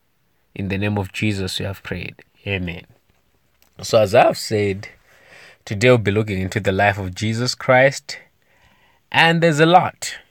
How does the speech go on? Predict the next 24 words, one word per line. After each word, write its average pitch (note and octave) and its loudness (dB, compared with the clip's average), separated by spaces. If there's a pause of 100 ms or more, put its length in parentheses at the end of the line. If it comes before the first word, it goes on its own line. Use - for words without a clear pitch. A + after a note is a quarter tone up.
to G2+ -12
talk G#2 -2
about F#2+ 4
Jesus G2 -4
Christ, F#2+ -4
considering G2 -2 (600)
it's - -10
all D3+ 8
about G2+ 6
him. G2 -8 (160)
This G#2+ -6
life, A2+ 6
the G#2 -6
Bible G#2 0
itself, G#2 -2 (600)
probably C3 6
the G#2 0
whole A#2+ 0
story A2 -2
of F#2 -8
earth, G#2 -4 (240)
somehow A#2+ 2
just - -4
points G2 -4